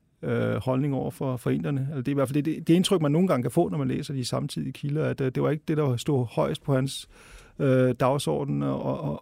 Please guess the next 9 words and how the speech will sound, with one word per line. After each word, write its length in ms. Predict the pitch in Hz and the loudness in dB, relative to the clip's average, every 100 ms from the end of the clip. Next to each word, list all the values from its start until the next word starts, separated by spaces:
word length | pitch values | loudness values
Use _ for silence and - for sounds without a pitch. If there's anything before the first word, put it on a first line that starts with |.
| 151 | -2
at 120 | 123 | 2
redde 200 | 123 139 | 2 2
så 120 | 147 | 0
mange 360 | 135 127 139 156 | 0 0 0 0
indere 320 | 147 170 139 | 0 -2 -4
som 120 | 147 | -2
muligt 280 | 135 139 151 | 0 0 -2
fra 80 | 135 | 0
hungersnød. 480 | 135 143 165 160 | 0 -2 -4 -4